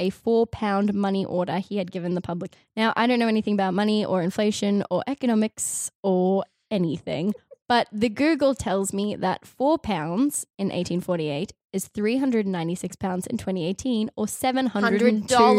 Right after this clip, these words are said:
Speaker 2: dollars.
Speaker 1: Australian dollars.
Speaker 2: Fuck off. That's
Speaker 1: He'd
Speaker 2: so much alcohol.
Speaker 1: This guy had been in Brisbane for, like, four days. And he was still smashing it. He's like, "I've gotta drink through the, I gave the publican four pounds. I've gotta drink all four pounds.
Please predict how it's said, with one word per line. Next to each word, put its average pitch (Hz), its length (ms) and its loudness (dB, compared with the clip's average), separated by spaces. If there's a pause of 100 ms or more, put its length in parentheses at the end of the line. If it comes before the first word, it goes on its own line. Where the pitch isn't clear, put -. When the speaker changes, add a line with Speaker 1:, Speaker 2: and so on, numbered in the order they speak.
Speaker 2:
dollars. 196 400 0
Speaker 1:
Australian 185 680 -2
dollars. 277 460 2
Speaker 2:
Fuck - 220 -8 (320)
off. - 760 2 (200)
That's 269 100 4
Speaker 1:
He'd 277 80 4
Speaker 2:
so - 460 2
much 277 280 2
alcohol. 254 640 4
Speaker 1:
This 262 160 6
guy 277 160 6
had 277 100 2
been 277 100 2
in 262 120 4
Brisbane 196 380 0
for, 180 140 -8
like, - 180 -6
four - 280 -8
days. - 160 -14 (200)
And 247 140 2
he 254 100 4
was 240 180 2
still - 580 2 (260)
smashing 233 600 0
it. - 80 -2
He's 226 180 0
like, 247 140 0
"I've 220 120 0
gotta 381 240 4
drink 339 220 0
through 320 100 0
the, 285 140 0
I 262 60 2
gave 370 240 2
the 311 120 0 (200)
publican 330 540 2
four 302 400 2
pounds. 277 440 2
I've 240 80 2
gotta 277 160 0
drink 262 300 0
all 277 240 4
four 269 240 2
pounds. 247 680 0